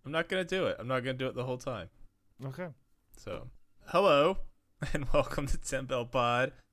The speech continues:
Speaker 1: I'm Nick Alexander, and I'm gonna reach my hand out right now, and I want everyone at home to know that I'm touching your hand through the podcast app you're listening on. See? Just said it really normal.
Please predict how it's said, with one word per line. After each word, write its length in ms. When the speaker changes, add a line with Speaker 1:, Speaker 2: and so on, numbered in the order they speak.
Speaker 1:
I'm 240
Nick 200
Alexander, 840
and 260
I'm 180
gonna 240
reach 320
my 160
hand 280
out 180
right 240
now, 420
and 100
I 80
want 200
everyone 380
at 100
home 380
to 140
know 460
that 500
I'm 180
touching 400
your 200
hand 480
through 400
the 100
podcast 600
app 240
you're 180
listening 400
on. 300
See? 300
Just 240
said 160
it 200
really 260
normal. 320